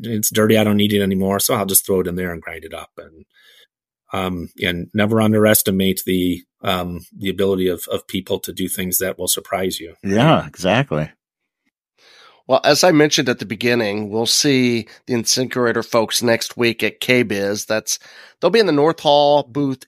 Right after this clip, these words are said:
Speaker 3: eighteen thirty-nine. But Eric, if somebody wants to find out about some of the new features and benefits of the new products that are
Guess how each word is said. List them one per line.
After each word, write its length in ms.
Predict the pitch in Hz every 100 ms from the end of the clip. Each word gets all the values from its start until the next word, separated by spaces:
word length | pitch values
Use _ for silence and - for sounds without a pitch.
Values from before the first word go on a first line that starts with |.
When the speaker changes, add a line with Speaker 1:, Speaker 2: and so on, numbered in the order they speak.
| -
Speaker 3:
eighteen 560 | 147 - - 147 135
thirty-nine. 680 | 127 139 127 123 123 123 113
But 180 | 104 117 - -
Eric, 300 | 151 185 165
if 80 |
somebody 300 | 131 180 208
wants 300 | 190 165 156
to 340 | - 160 143 139
find 260 | 143 151
out 160 | 143 139
about 360 | 131 131 127 - _ _ _
some 180 | - 156
of 60 |
the 80 | 143
new 180 | 135 143
features 580 | 143 151 135 151 143 123
and 100 | 120
benefits 500 | 135 139 143 139 -
of 120 | 127
the 60 | 120
new 180 | 123 131
products 460 | - 131 135 -
that 180 | - 131
are 280 | 131 127